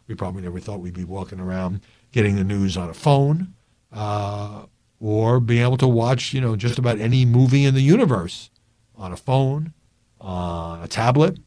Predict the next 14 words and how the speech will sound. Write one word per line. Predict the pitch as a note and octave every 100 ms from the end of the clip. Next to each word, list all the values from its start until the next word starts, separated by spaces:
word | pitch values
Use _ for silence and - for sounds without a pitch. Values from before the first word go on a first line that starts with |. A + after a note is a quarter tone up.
| _ _ _ _
or | - G2 G2+ G#2+ A#2+ -
on | A2 A#2
a | B2+
T | D#3+
V | F#3+
screen | F#3 F#3+ F#3+
at | F3+
home. | G3+ B3 - _ _ _ _
You | G#3+
know, | A#3+
it | F#3
used | B3 A3+
to | B3+
be | - B3+ G3 G#3